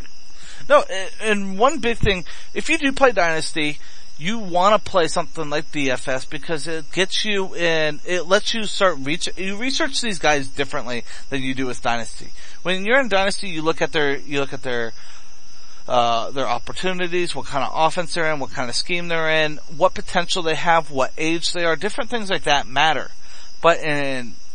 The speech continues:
D F S, it doesn't matter their age. It doesn't, those things don't really matter. You look, just look at how, what their matchup's going to be like.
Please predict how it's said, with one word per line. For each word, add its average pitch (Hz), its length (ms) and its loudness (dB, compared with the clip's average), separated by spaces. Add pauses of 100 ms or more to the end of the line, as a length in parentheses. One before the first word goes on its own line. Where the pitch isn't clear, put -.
(120)
D 233 140 0
F 226 120 -2
S, 240 220 0
it 151 80 0
doesn't 170 220 0
matter 147 260 2
their 117 160 -2
age. 101 220 -2
It 156 100 -2
doesn't, 185 420 -2
those 190 220 2
things 202 240 0
don't 160 260 0
really 156 200 0
matter. 135 480 2 (500)
You 156 220 -2
look, 185 220 0
just - 260 0
look 202 200 2
at 175 360 4 (760)
how, - 340 2
what 170 160 0
their 185 100 2
matchup's 143 460 0
going 147 180 0
to 127 60 0
be 170 160 -2
like. 135 340 0